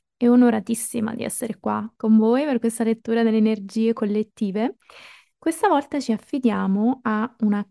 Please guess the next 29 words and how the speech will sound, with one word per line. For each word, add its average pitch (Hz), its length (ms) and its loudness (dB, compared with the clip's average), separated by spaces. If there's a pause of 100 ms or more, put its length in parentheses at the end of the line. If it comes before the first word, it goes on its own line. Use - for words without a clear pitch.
canzone 202 1300 -4
che 214 140 -6
mi 196 120 -2
è - 20 -6
arrivata 202 320 -4
molto 190 400 -6
forte 202 360 -10
oggi - 480 -6 (140)
e - 100 -8
quindi 196 220 -6
ho 208 40 -4
deciso 233 280 -4
di 202 140 -2
fare 190 280 -6 (240)
proprio 196 220 -8
spontaneamente 220 920 -4 (500)
questa - 300 -6
lettura. 208 680 -4 (960)
Chi - 140 -6
mi 190 100 -2
segue 190 280 -6
su 190 120 -8
Instagram, 220 800 0
chi 202 120 -8
è - 20 -4
nel 196 140 -2
mio 202 120 -2
canale 202 320 -4
Telegram, 208 580 -4